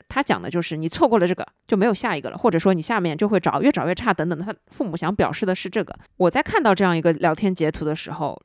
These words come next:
这个母亲她可能只是为了各种各样的理由想让儿子立刻马上结婚生小孩，但是他没有意识到的就是错过其实根本不可怕，错过了他并不会有怎么样的后果。后果是什么呢？后果他可能就是一个人快快乐乐的，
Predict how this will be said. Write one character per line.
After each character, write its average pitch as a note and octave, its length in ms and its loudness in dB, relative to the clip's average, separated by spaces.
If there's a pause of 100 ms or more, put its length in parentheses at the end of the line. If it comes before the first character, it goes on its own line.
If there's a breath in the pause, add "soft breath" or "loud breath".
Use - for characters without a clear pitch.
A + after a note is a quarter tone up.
这 D#4+ 120 -2
个 C4 60 0
母 E3 140 0
亲 F#3 140 -6
她 A3+ 100 -4
可 F#3+ 140 -2
能 C#3 100 -6
只 F3+ 80 -6
是 D#3+ 220 0
为 D#3+ 160 0
了 D3+ 100 -2
各 F3 140 4
种 E3+ 160 0
各 E3+ 100 -2
样 E3+ 120 -2
的 D#3 80 -2
理 D3+ 160 -2
由 F2+ 200 -4
想 D#3 200 -2
让 G#3+ 120 4
儿 C#3+ 220 0
子 - 380 -6
立 A3 180 2
刻 - 160 2
马 E3 160 0
上 E3 220 -2
结 C#3+ 120 -4
婚 E3+ 160 2
生 F#3 140 0
小 E3+ 100 -4
孩， - 240 -8 (460 soft breath)
但 C#4 160 0
是 A#3+ 120 0
他 A3 140 0
没 F3+ 100 2
有 D#3 120 4
意 G#3+ 120 4
识 F#3 160 0
到 D#3+ 140 0
的 C#3 100 -6
就 C3 140 -4
是 - 240 -10 (120)
错 - 240 0
过 F3 380 0
其 - 180 -10
实 B3 80 -4
根 C#4+ 160 -2
本 D3+ 120 2
不 D#3+ 100 -4
可 - 160 -10
怕， - 300 -8
错 - 220 4
过 G#3 180 6
了 C#3+ 100 2
他 G#3+ 220 -8
并 C4 180 -2
不 D#3+ 100 -4
会 E3+ 200 4
有 C#3+ 140 0
怎 - 180 -8
么 D3 80 -4
样 D#3 140 0
的 C#3+ 60 -6
后 D3 220 -2
果。 - 220 -8 (180 soft breath)
后 - 140 8
果 E3 140 4
是 G3+ 120 -2
什 E3 120 -2
么 C#3+ 80 -6
呢？ E3+ 140 -2 (180)
后 - 140 6
果 F3+ 140 6
他 G#3+ 100 2
可 G3+ 120 2
能 E3 100 2
就 A3+ 100 4
是 G3+ 220 2 (240 soft breath)
一 F#3 100 -4
个 A#3 120 2
人 D3+ 140 0
快 F#3+ 140 -2
快 F3 160 4
乐 E3+ 120 6
乐 D3+ 140 2
的， - 220 -4